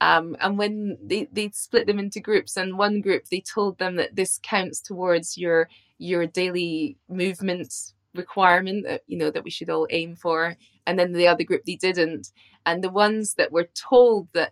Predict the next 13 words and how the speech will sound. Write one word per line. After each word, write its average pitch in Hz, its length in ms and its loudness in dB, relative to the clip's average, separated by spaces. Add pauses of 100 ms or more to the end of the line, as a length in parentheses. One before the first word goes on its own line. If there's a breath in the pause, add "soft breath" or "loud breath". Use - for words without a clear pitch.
this 175 340 -6
was 170 120 -10
part - 240 0
of - 80 -8
their - 160 -2
exercise 151 880 -2 (320 soft breath)
actually - 320 0
ended 170 160 -4
up - 160 0
burning 175 380 2
more 156 160 -4
calories. 160 920 -2 (300)
Um, 147 640 -4